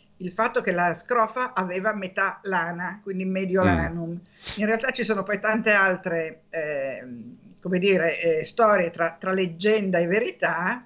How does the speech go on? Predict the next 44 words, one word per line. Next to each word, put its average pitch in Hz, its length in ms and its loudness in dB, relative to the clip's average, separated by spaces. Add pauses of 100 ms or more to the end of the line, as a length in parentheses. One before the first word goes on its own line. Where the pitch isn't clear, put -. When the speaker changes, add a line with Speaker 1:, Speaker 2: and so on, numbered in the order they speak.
(120)
Speaker 1:
come 160 300 -6
è 175 100 -6
sempre 170 500 -4
per 165 180 -2
i 160 80 -6
miti 190 240 -4
di 156 100 -10
fondazione, 180 920 0 (380)
e, 220 360 8
eh, 180 340 4
che 220 120 -2
parlano 196 520 2
di 180 100 -4
un 185 140 -4
santuario, 180 720 0
che 190 140 -8
parlano 180 500 -2
del 180 120 -6
fatto 175 320 -4
che 185 120 -4
è 180 40 -2
in 180 140 -4
mezzo 180 340 -2
alla 180 140 0
pianura, 175 580 0
l'anum 175 480 0
come, 175 520 0
come 170 180 -4
pianura, 175 600 0
medium 170 400 -2
come 180 220 -4
in 185 100 0
mezzo, 170 580 0 (200)
insomma, 214 360 0
e 226 140 0
queste 302 240 -4
cose 180 240 2
ovviamente 185 480 0
io 175 360 2
le 190 100 2
riporto 175 540 -2
nel 170 180 -2
mio 165 140 -2
libro. 151 480 -8